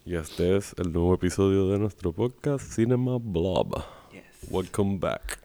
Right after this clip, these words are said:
Speaker 1: En esta edición vamos a estar discutiendo, eh, que cayó perfect timing,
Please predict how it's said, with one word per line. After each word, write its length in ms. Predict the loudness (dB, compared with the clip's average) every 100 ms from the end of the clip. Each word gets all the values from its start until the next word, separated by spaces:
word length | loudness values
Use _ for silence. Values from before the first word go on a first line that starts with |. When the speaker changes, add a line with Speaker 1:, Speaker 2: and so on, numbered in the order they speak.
| _ -2
Speaker 1:
En 120 | -2
esta 200 | 2 4
edición 440 | 4 8 6 8
vamos 320 | 6 6 6 4
a 20 |
estar 320 | 0 0 2 2
discutiendo, 880 | -4 -4 -4 0 0 0 0 0 -2 -8 -20 -20 -20 -20 -20 -20 -2
eh, 280 | 2 2 2
que 100 | 4
cayó 360 | 8 10 8 6
perfect 500 | 4 6 6 4 4
timing, 480 | 6 6 4 4